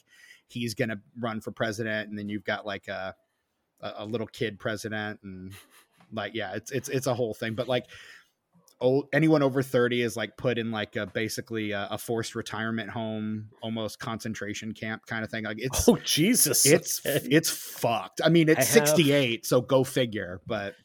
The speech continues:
Speaker 2: I have another one, Hard Target and Wild in the Streets today.
Speaker 1: Yeah. So there you go.
Speaker 2: Which is also the name of, like, an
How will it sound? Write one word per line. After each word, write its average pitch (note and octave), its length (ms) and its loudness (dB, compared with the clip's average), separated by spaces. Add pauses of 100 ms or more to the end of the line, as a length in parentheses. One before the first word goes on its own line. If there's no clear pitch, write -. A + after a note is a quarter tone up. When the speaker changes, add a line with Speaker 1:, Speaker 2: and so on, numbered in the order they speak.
(260)
Speaker 2:
I C3+ 60 0
have E3 240 -2
another D3+ 460 -2
one, A2+ 280 -6
Hard G3+ 380 -2
Target B2+ 560 -2 (840)
and D3+ 240 -2
Wild D3 520 2
in D3+ 200 -2
the C#3 80 -6
Streets - 520 -4
today. G2 380 -6 (320)
Speaker 1:
Yeah. A2 360 2 (420)
So - 180 -2
there B2 160 4
you A#2+ 60 2
go. A#2 160 2
Speaker 2:
Which A2 80 4
is E3 160 2
also A3 380 0
the D3 120 6
name C#3 340 6
of, B2 120 -6
like, B2+ 220 -6
an A#2 220 -6